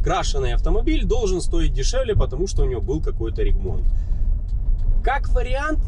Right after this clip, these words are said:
ну, конечно, нужно смотреть в каждой, в каждом случае, в частном, именно на то место, которое нужно красить. Но если это что-то легкое, моя рекомендация этого не делать.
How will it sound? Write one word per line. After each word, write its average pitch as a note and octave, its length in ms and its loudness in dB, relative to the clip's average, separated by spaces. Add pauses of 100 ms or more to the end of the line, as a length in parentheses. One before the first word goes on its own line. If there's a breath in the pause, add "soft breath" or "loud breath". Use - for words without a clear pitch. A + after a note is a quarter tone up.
ну, D4+ 200 -2 (160)
конечно, E3+ 420 -2
нужно B2+ 280 0
смотреть C#3+ 400 -2
в - 120 -4
каждой, D3 540 -4 (240)
в - 80 -8
каждом E3+ 340 -4
случае, G#3+ 560 0
в - 200 0
частном, E3+ 540 0 (800)
именно F#3 380 2
на D3+ 120 -2
то D3+ 120 0
место, F#3+ 320 0
которое C#3 380 0
нужно C#3 240 0
красить. - 380 0 (440 loud breath)
Но G3 280 0
если E3+ 600 -2
это - 300 -2
что-то F3 400 -2
легкое, A3 560 0
моя - 320 0
рекомендация D3+ 920 -2
этого A2+ 400 -2
не - 200 0
делать. A3 360 -2